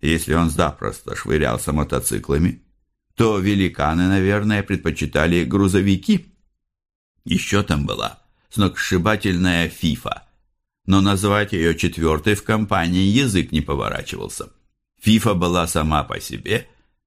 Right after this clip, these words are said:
вместе с троицей и в то же время отдельно. Такие Фифы всегда отдельно, хоть на элитных танцульках, хоть в обезьяннике после облавы. Икар извлек вайфер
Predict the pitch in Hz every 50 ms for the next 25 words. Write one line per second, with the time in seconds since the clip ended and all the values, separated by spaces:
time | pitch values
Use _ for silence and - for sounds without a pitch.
0 | _ _ - 196 208 226 208 143 123 - - 127 127 123 - - 202 220 208 185
1 | 156 131 - - 101 98 92 - 131 127 101 92 85 80 80 78 76 71 78 76
2 | 76 - _ _ _ - 101 87 80 76 73 76 80 76 76 73 80 98 110 -
3 | - - _ _ _ _ _ _ _ _ _ _ _ _ _ _ - - 180 185
4 | 180 - 277 294 302 285 247 233 - 269 269 254 247 254 254 247 - - 233 214
5 | 180 160 170 180 196 196 170 143 113 87 90 92 82 80 73 71 73 73 73 -
6 | - _ _ _ - - 165 156 - - 143 143 139 139 143 147 143 147 - 110
7 | 120 123 - - 113 110 110 - - 175 170 - - 143 135 - - - 113 104
8 | - 101 104 101 98 98 90 85 85 87 98 127 147 147 143 139 131 123 - 123
9 | 120 123 113 110 - - 110 107 104 98 95 101 101 101 101 95 95 92 - -
10 | _ _ - _ _ _ _ _ _ _ - - - - - - - 92 92 92
11 | - 107 107 104 95 87 80 82 80 85 82 76 71 78 85 95 123 - 123 -
12 | - - - -